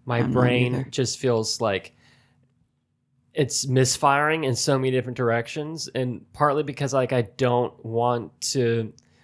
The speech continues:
Speaker 1: I can't even explain it. I just feel like I, like, I,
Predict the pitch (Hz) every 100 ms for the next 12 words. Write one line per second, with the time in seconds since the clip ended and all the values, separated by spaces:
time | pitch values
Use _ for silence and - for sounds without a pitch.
0 | - 156 - 220 220 156 123 - 208 170
1 | 98 123 127 156 147 135 - 139 127 -
2 | - 123 98 127 - 95 123